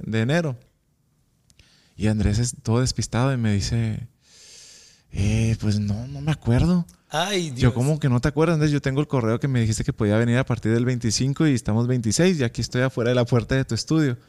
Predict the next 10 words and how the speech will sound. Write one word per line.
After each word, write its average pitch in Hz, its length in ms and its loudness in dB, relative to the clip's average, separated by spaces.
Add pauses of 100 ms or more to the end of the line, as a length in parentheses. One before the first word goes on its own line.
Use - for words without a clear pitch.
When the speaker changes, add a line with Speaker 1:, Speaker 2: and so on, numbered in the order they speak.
(340)
Speaker 1:
Me 123 80 2
dice, 127 140 4
"¿Cómo?" 147 440 2 (480)
Le 113 120 -2
dije, 113 220 0
"Andrés, 107 300 2
yo 120 60 0
manejé 117 380 2
dos 117 220 0
días 135 480 0